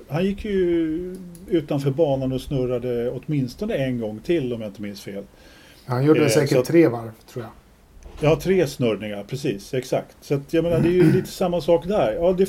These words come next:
Speaker 1: det skulle ju visa sig sen då i efterbesiktningen på bilen att, att, eh, en, jag tror att det var så att det var ena sidan på framvingen som, som stod, vad sa han, sju millimeter högre än den andra. Och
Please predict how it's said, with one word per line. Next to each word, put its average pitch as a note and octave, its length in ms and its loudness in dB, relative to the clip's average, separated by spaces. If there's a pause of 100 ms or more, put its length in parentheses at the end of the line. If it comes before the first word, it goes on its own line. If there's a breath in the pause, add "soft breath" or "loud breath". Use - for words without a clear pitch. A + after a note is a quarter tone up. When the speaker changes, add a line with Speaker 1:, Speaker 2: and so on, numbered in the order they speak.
(240)
Speaker 1:
det F#3 140 -2
skulle G3+ 240 -4
ju G#3+ 80 -4
visa G3+ 340 -4
sig G3 140 -8
sen A#2 240 0
då A2+ 220 -2
i A2+ 260 -2
efterbesiktningen - 1800 -4
på C3+ 120 -6
bilen E3 420 0
att, A#2+ 240 -6
att, B2+ 380 -6
eh, B2 880 -4
en, D#3 260 2
jag D#3 120 -4
tror E3+ 120 0
att E3 40 -8
det D#3+ 80 -14
var F3 60 0
så D3+ 160 -4
att C#3 120 -4
det E3+ 60 -2
var - 240 -6
ena C#3 240 0
sidan F3+ 540 -4
på D#3 100 -8
framvingen A2 600 -6
som, A#2 180 -10
som A2+ 360 -6
stod, A2 260 -4 (500 soft breath)
vad - 80 -10
sa A#3+ 140 2
han, - 140 -6 (420)
sju D#3 380 2
millimeter C3+ 640 2
högre C#3 320 2
än A2+ 80 -4
den A#2+ 100 -2
andra. A#2+ 440 -2
Och A2+ 380 -4